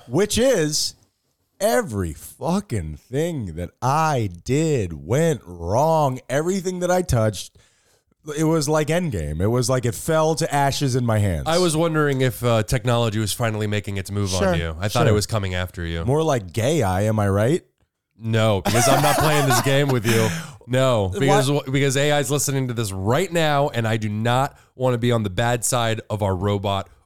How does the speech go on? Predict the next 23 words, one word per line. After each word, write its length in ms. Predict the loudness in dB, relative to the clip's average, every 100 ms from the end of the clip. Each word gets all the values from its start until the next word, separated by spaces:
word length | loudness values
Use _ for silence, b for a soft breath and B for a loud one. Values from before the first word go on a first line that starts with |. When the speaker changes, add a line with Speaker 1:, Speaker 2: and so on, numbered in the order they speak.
| -4
Speaker 2:
overlords. 520 | -2 -2 -2 -6 -2
Speaker 1:
Why 120 | 0
are 40 | 0
you 140 | 0
making 280 | 0 -4 -6
gay 180 | -6 -6
something 320 | -6 -8 -10
that's 140 | -12 -8
bad? 320 | -4 -4 -4 -6
Maybe 220 | -2 0
that, 160 | 0 0
that 160 | 0 0
was 180 | 0
a, 400 | 0 2 2 0 0
maybe 200 | 0 0
that 120 | 0
was 120 | -2
a 40 |
compliment 520 | -4 -4 -4 -4 -4 -4
for 160 | -2
our, 260 | 0 0 -4
for 240 | -10 -6 -2
our 240 | -2 -4